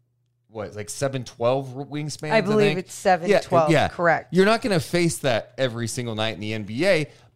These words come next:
Speaker 1: but what you will do is you will see teams be more aggressive with their double teams on Sabonis, know how to play him with, uh, with physicality. Even after the game, I thought it was interesting. Fred VanVleet had this quote, Morgan,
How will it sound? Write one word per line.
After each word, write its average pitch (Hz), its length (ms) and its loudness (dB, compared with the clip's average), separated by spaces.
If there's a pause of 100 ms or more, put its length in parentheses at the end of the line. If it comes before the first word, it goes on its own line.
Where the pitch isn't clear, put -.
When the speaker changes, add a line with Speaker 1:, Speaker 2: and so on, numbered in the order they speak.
Speaker 1:
but 220 460 4
what 139 220 -12
you 170 140 -6
will 233 260 0
do 151 320 -2
is 143 280 -4
you 147 200 -8
will 151 160 -8
see 170 220 -10
teams 143 400 -12
be 139 160 -10
more 131 340 0
aggressive 123 460 -6
with 120 180 -8
their 127 180 -6
double 131 300 -6
teams 135 340 -6
on 135 140 -4
Sabonis, 131 540 -6
know 107 300 -2
how 127 140 2
to 135 100 2
play 127 500 -2 (380)
him 135 360 -4
with, 117 380 -2 (280)
uh, 127 100 -14 (160)
with 127 360 -16
physicality. 143 880 0 (200)
Even 180 260 0
after 180 280 -2
the 151 80 -2
game, 180 240 -2
I 156 60 2
thought 147 140 2
it 143 40 4
was 135 120 0
interesting. 151 480 -4
Fred 139 300 -6
VanVleet 143 440 -4
had 135 160 -2
this 143 180 -4
quote, 143 240 -4
Morgan, 120 380 -2